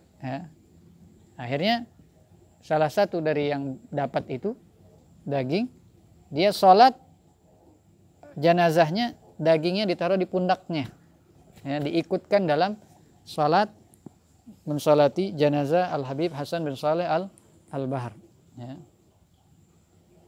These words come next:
Nah, setelah selesai sholat,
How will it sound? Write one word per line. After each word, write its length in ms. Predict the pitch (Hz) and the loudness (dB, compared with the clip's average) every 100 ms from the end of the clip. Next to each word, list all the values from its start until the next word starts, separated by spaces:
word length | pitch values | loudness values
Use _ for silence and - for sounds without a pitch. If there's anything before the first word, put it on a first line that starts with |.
| _ 120 | _ -18
Nah, 240 | 135 180 - _ _ _ _ _ | -16 -20 -20 _ _ _ _ _
setelah 400 | - 185 214 196 | -8 0 4 4
selesai 640 | 185 180 - 180 226 247 _ _ _ _ _ _ - | 2 0 2 2 0 -6 _ _ _ _ _ _ -2
sholat, 480 | 160 160 160 156 | 2 4 4 2